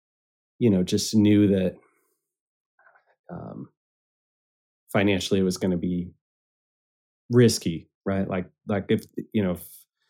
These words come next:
if I didn't get SparkToro off the ground right away, and then I, I had to raise money for Star-, SparkToro. I,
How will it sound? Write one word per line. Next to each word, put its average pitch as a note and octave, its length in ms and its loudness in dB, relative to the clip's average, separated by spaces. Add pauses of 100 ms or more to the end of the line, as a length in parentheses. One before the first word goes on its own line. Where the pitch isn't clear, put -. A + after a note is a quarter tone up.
(440)
if - 80 -4
I G#2+ 80 6
didn't A#2 140 8
get A2+ 140 6
SparkToro A2 460 2
off G2 140 0
the G#2+ 40 0
ground G2 280 2
right G2+ 160 4
away, C3+ 400 8
and G2 120 4
then F#2+ 280 0
I, A2+ 140 0 (180)
I G#2+ 80 0
had C#3+ 140 6
to C3 60 8
raise A2+ 200 6
money D3+ 180 6
for C3+ 140 2
Star-, G#2+ 260 0
SparkToro. F#2+ 580 0
I, G#2 240 -2